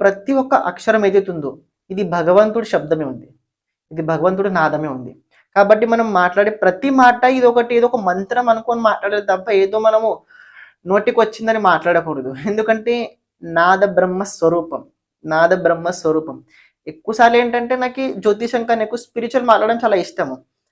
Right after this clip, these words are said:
కానీ జ్యోతిషాన్ని మధ్యలో తీసుకొని స్పిరిచువల్ గురించి చెప్పడానికి నేను కొన్నిసార్లు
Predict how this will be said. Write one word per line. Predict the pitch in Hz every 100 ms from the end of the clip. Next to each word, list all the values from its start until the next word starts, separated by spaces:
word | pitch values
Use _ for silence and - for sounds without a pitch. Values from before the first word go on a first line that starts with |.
| _
కానీ | 190 202 165
జ్యోతిషాన్ని | 185 196 240 240 240 240 208
మధ్యలో | 170 180 220 220
తీసుకొని | 208 - 208 185 -
స్పిరిచువల్ | 208 208 214
గురించి | 233 233
చెప్పడానికి | 185 190 226
నేను | 226 208
కొన్నిసార్లు | 190 180